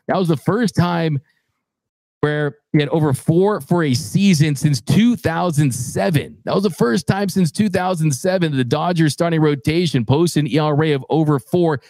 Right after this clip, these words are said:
since two thousand seven. And that was their highest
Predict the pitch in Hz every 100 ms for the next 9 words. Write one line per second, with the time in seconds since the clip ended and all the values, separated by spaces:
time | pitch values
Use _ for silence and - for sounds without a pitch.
0 | _ - 165 - 190 175 170 165 139 123
1 | 196 180 117 85 _ - 175 185 170 123
2 | 143 180 202 208 - -